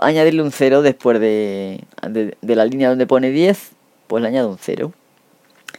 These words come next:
Lo grabo con control O, le doy a intro, le doy a co-, a salida.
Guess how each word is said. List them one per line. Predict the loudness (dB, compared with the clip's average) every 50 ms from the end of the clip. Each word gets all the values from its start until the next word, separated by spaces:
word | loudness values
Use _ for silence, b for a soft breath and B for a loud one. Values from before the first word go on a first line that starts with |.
| B B B B B
Lo | -4 0 2 2
grabo | 2 0 0 -2 -2 -2
con | -2 -2 -2
control | -2 -2 -2 -2 -2 0 0
O, | 0 0 -2 -6 _ -8
le | -4 -2
doy | 0 2 2 2
a | 2
intro, | 0 -2 -4 -6 -6 -6 -6
le | -6 -4
doy | -2 -2 -2
a | -2
co-, | -2 -6 -12 -10 -6
a | -4 -4 -4 -4
salida. | -4 -6 -8 -8 -8 -8 -10 -12 -12